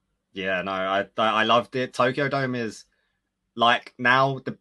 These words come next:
thing on my bucket list for Japan is Nippon Budokan. I've done Ryogoku Sumo Hall, I've done Tokyo Dome, I've done Korakuen Hall.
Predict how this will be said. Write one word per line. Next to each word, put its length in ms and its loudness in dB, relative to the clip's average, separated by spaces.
thing 240 -2
on 80 -2
my 80 -2
bucket 240 -2
list 140 -6
for 60 -8
Japan 260 -6
is 120 -8
Nippon 300 -8
Budokan. 480 -8
I've 140 -8
done 180 -2
Ryogoku 420 -6
Sumo 360 -10
Hall, 220 -10
I've 120 -6
done 140 -2
Tokyo 340 -6
Dome, 300 -8
I've 60 -10
done 140 -8
Korakuen 360 -8
Hall. 300 -14